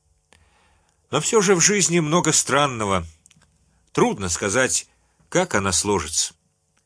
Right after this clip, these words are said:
За этот день Юджин вынес еще много приятных впечатлений. Вечером они с Анжелой целых два часа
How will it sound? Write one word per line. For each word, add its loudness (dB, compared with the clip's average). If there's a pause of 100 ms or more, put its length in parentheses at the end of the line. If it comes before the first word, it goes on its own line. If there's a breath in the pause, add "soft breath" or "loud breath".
(1400)
За 2
этот 2
день -2 (220 loud breath)
Юджин -2 (120)
вынес -2
еще 0
много -2
приятных -2
впечатлений. -8 (920 soft breath)
Вечером 2
они 0
с -2
Анжелой 0
целых 0
два 0
часа -2